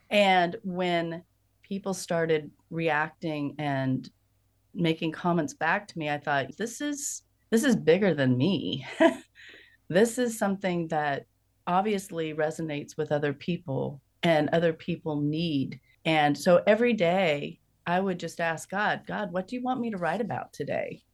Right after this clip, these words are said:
And there would be events happening in my life that would trigger me to talk about a certain topic.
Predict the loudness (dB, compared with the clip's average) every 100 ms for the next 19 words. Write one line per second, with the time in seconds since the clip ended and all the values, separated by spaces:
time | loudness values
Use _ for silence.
0 | _ 4 8 8 6 6 4 4 4 4
1 | 4 2 0 -8 -2 0 2 0 0 0
2 | 0 0 -2 -2 -4 -8 -4 0 0 -2
3 | -6 -2 -2 -4 -8 -20 _ -20 -8 -4
4 | 0 0 0 -2 -8 -2 -2 0 -2 -2
5 | -8 -2 -2 0 0 0 -2 -8 -8 -6
6 | -4 -4 -2 -6 -8